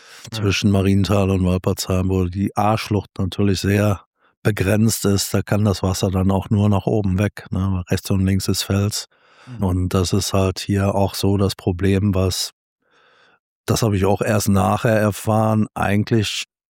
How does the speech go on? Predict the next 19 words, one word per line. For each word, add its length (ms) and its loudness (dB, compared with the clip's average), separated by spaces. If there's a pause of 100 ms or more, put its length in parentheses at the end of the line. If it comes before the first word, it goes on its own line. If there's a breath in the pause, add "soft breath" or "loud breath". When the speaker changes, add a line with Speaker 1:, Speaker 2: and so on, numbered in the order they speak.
(100)
Speaker 2:
bekannt 440 0
ist, 420 -2
dass 180 0
das 180 -2
alle 220 2
hundert 340 2
Jahre 300 0
auftritt. 600 -4
Also 220 0
ähnliche 400 0
Hochwasser 560 0
gab's 420 -2 (460 soft breath)
Anfang 400 0
achtzehnhundert 840 0
und 240 2
Anfang 340 0
neunzehnhundert. 960 -2
Speaker 1:
Mhm, 360 -10 (180)
mhm. 280 -14